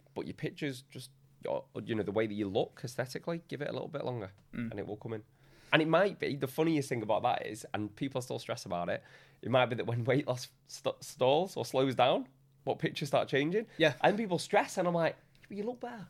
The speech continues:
Speaker 2: Yeah.
Speaker 1: Like, this is, why are you worried about scales now?
Speaker 2: Yeah,
Speaker 1: You
Speaker 2: yeah.
Speaker 1: know?
Speaker 2: I've even had that. I've, I've had a few coaches message me recently just being like, um,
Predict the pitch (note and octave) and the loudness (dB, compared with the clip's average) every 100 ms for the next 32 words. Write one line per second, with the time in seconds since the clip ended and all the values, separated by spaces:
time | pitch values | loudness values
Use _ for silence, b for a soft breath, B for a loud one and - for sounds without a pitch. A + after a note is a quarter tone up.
0 | - D3+ C#3+ G3 G3+ G#3+ F#3+ G#3 F3+ F#3+ | -2 0 2 2 8 8 8 2 0 2
1 | C#4 G#3+ G3+ G3+ D#3+ G#3+ B3+ A3+ D3 C3+ | 4 4 6 4 4 2 2 4 2 2
2 | - C#3 C#3+ F#3 A#3 - F3+ G#3 F#3 E3 | 0 2 4 4 2 6 8 10 8 4
3 | D#3+ C#3 C3+ C3 - C#3 C3 D#3 C#3 D#3 | 2 4 2 0 -4 -2 0 0 0 -2
4 | D3+ C3+ B2 - - - D3 F3 - C#3 | 0 0 -2 -10 -16 -2 0 0 -2 -6
5 | C3 B2+ B2 B2+ A#2 C#3+ C#3 C3+ A2 A2+ | -6 -8 -8 -6 -4 -4 -4 -6 -6 -8
6 | - B2 G#2+ A2 - - _ _ _ A2+ | -8 -6 -6 -8 -10 -18 _ _ _ -6
7 | G#2+ G#2+ A2 A2+ | -4 -4 -6 -8